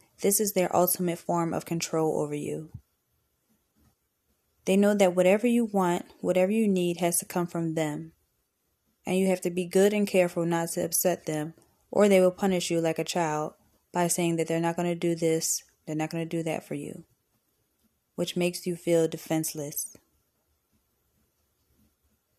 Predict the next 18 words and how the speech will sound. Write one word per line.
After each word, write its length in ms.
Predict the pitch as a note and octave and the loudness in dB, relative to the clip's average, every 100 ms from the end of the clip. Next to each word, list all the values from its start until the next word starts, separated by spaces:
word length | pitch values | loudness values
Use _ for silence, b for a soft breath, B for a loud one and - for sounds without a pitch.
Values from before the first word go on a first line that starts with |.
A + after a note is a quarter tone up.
| _ _ _ _ _ _ _ _ _ _ _ _ - - | _ _ _ _ _ _ _ _ _ _ _ _ -14 0
After 260 | G3+ A#3 A3+ | 0 2 2
they're 160 | G3 | 2
done 240 | F#3 F#3 F3+ | 2 2 2
doing 280 | E3+ D#3+ | 0 0
that, 360 | D#3+ E3 D#3 - _ _ _ _ - | 0 -2 -4 -12 _ _ _ _ -2
this 200 | A#3+ A#3+ | 0 2
is 120 | G#3+ | 0
when 340 | G3 G3 F#3+ F#3 | 0 0 0 2
they 140 | F3 | 2
will 180 | E3+ E3 | 2 0
butter 260 | F3 F3+ | 2 4
you 240 | G3 G3 F3 | 4 4 2
up 240 | D#3+ E3 - | 0 -4 -6
and 100 | E3 | -6
apologize, 920 | D#3+ F3 E3 D#3+ D3+ C#3+ E3 E3 - - _ _ _ | -2 0 0 -2 -6 -6 -10 -14 -18 -20 _ _ _
say 240 | - F#3 F#3 | -2 0 2
they're 120 | F#3+ | 2
sorry, 640 | - F#3 E3+ E3+ E3 E3+ | 2 2 2 0 -2 -6